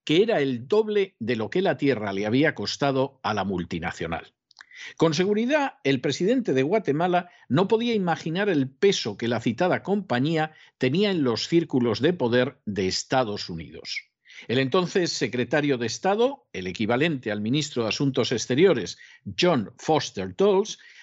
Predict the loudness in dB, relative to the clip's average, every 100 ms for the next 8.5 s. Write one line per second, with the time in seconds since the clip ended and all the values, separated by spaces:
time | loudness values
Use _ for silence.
0 | -4 -2 0 -2 -6 -4 -2 -2 -4 -2
1 | 0 -2 -4 -6 -2 0 -2 -2 -2 0
2 | 0 -4 -2 -2 -2 -2 -4 -4 -14 -16
3 | -20 _ _ _ -14 0 2 2 2 0
4 | 2 0 0 2 2 4 0 -4 _ 0
5 | 0 -2 -4 -2 -2 0 -4 -2 0 0
6 | -2 -12 -20 _ -6 -4 0 2 4 2
7 | 4 4 4 0 -6 -2 0 0 0 2
8 | 2 -4 -4 -2 -2